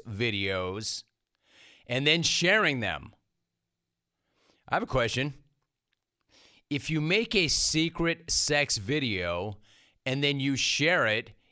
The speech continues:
is it really secret? Not anymore, it's not. If that's how that went down.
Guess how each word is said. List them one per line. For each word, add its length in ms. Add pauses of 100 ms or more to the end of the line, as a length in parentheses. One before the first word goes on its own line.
(160)
is 200
it 140
really 440
secret? 760 (720)
Not 260
anymore, 340
it's 140
not. 260 (960)
If 160
that's 260
how 140
that 160
went 180
down. 320